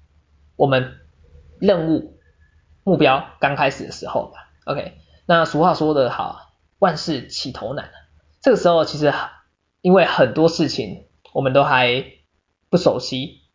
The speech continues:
所以都是需要去学习与摸索，摸索，对，摸索，<laughs> 摸索的阶段。所以这时候其实简单来讲，就是要懂得去大量行动。OK，那是呢，但是呢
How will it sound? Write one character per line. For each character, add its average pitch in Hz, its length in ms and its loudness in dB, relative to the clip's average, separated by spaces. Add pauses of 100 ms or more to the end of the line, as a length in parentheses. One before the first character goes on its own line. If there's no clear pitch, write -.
(400)
所 - 180 2
以 - 20 -2
都 151 140 2
是 156 160 0
需 147 160 -4
要 135 160 4
去 131 480 -4
学 131 240 -4
习 113 400 -8 (160)
与 127 500 -6
摸 143 220 0
索， - 420 -10 (520)
摸 165 200 2
索， - 500 -10
对， 127 280 -2
摸 151 100 -2
索， - 360 -12 (280)
<laughs> - 300 -20
摸 175 160 4
索 139 180 0
的 117 140 -6
阶 120 240 -6
段。 - 200 -4 (440)
所 240 100 2
以 208 60 4
这 220 100 4
时 180 80 4
候 170 120 4
其 151 120 -2
实 143 460 -2 (160)
简 143 160 -4
单 143 100 2
来 165 80 4
讲， 131 220 -2
就 135 40 -10
是 147 120 -6
要 139 180 4
懂 127 380 -4
得 120 100 -4
去 - 480 -8 (480)
大 131 160 0
量 117 180 -10
行 - 240 -14
动。 - 200 -12 (340)
OK， - 320 -8 (380)
那 220 320 2
是 185 380 2
呢， 143 260 0
但 160 160 2
是 160 120 -4
呢 135 260 -6